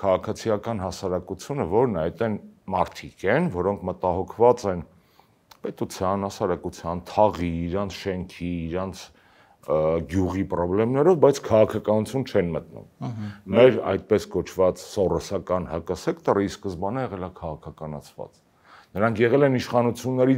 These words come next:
Speaker 1: դեմ, ոչ թե իշխանությունների գործողությունների դեմ։ Դրանք շատ տարբեր բաներ են։ Չմոռանանք, որ նույն Մերժիր Սերժինը Նիկոլի գաղափարը չի եղել։ Նիկոլի, Նիկոլին եղել է քայլարան։ Մերժիր Սերժինը այդ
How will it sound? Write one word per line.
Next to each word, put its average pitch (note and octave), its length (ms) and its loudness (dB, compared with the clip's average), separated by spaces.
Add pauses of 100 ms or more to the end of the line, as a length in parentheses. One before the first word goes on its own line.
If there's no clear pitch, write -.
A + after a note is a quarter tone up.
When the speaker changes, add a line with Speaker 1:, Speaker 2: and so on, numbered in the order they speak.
Speaker 1:
դեմ, G#2+ 340 6
ոչ F#2+ 260 -2
թե F#2 100 -4
իշխանությունների F#2 720 -6 (120)
գործողությունների F#2 960 -2
դեմ։ C#2+ 200 -8 (460)
Դրանք F#2+ 300 0
շատ C3 220 4 (100)
տարբեր F#2+ 480 6
բաներ F2+ 400 0
են։ A1+ 140 -8 (200)
Չմոռանանք, G#2+ 680 4
որ G#2 160 4
նույն G2 240 0
Մերժիր F2 560 0
Սերժինը F2+ 680 -4 (360)
Նիկոլի G#2+ 540 0 (260)
գաղափարը D#2+ 560 -2
չի - 160 -14
եղել։ - 280 -12 (100)
Նիկոլի, F2 320 -6 (160)
Նիկոլին G#2 400 -4
եղել A2+ 180 2
է A#2+ 40 -2 (100)
քայլարան։ E2 580 0 (880)
Մերժիր F#2 320 0
Սերժինը G#2+ 640 0
այդ F2 200 -2